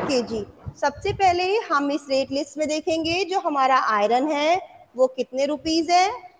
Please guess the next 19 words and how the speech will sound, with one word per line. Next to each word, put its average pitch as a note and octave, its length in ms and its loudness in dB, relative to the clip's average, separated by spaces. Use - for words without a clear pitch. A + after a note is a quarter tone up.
वन A3+ 240 4
ट्वेंटी A3 340 -2
रुपीज। G#3+ 540 -2
तो A#3 200 0
same B3+ 440 4
इसी C#4 220 -4
तरीके C#4+ 420 0
से D#4+ 120 -4
आप D4+ 200 2
questions D4+ 380 -4
करेंगे, D#4+ 560 0
cost A#3+ 420 2
of, D4 380 6
cost B3+ 460 4
of, D4 600 6
of A3+ 340 4
one D#4 500 2
केजी A#3+ 1000 -2
iron, A3+ 720 4